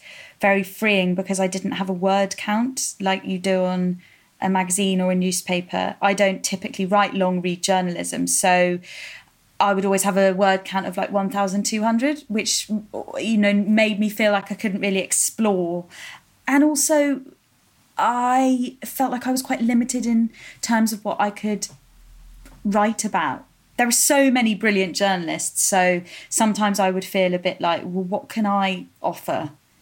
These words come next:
that someone else wouldn't be better at doing?" And I think the, the book kind of became a safe place for me, really, to be able to explore whatever I wanted to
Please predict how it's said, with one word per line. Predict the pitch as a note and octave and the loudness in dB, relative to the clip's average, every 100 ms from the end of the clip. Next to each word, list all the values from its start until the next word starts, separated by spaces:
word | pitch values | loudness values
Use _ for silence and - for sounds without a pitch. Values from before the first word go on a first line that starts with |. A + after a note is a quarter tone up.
| - | -8
that | - | -4
someone | - F3 E3+ | -2 0 0
else | E3 E3+ - | 0 -2 -6
wouldn't | C#3 D#3 | -8 -6
be | F3 | -4
better | E3+ - E3 | -4 -6 -8
at | - | -4
doing?" | F3+ E3+ D#3+ F3 - - - - | -2 -2 -4 -8 -10 -16 -12 -2
And | G#3 | 0
I | G#3 | 0
think | G#3 C4 A3 G#3 - | 0 0 0 -2 -6
the, | F#3+ - - | -8 -8 -4
the | G3 - _ _ _ _ _ _ - | -4 -6 _ _ _ _ _ _ -4
book | G#3 - | -2 -2
kind | - G#3 F#3+ | -4 -2 -2
of | F#3 | -2
became | F#3+ G3 F#3 | -4 -2 0
a | F#3 | 0
safe | - - F#3 F#3 - | 0 0 0 -2 -4
place | - F#3+ F#3 | -2 0 -2
for | - | -4
me, | F#3 F#3 | -2 0
really, | F#3+ F#3 F#3 | 0 0 -2
to | - G3 F#3+ F#3 | -2 0 0 -2
be | F#3 | 0
able | F#3 F#3+ | 0 -2
to | F#3 G#3 | -6 -6
explore | - - - F#3+ F#3 F3+ F#3 F3+ _ _ _ _ - | -4 -4 -2 0 0 0 -2 -6 _ _ _ _ -2
whatever | G3 F#3+ F3+ F#3 | 2 2 2 4
I | F#3 F#3 F#3 | 4 2 0
wanted | F#3+ F#3+ F3+ F3+ | -2 -2 -2 -6
to | G#3 A3+ | -4 -4